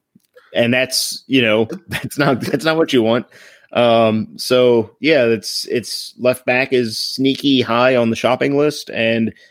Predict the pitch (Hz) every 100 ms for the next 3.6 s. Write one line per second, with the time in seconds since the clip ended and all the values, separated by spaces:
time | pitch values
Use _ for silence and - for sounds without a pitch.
0 | _ _ _ 107 113 110 104 131 113 127
1 | 117 120 - 113 113 107 107 - - 117
2 | - 117 110 107 107 - 113 110 107 104
3 | 113 110 104 - 127 104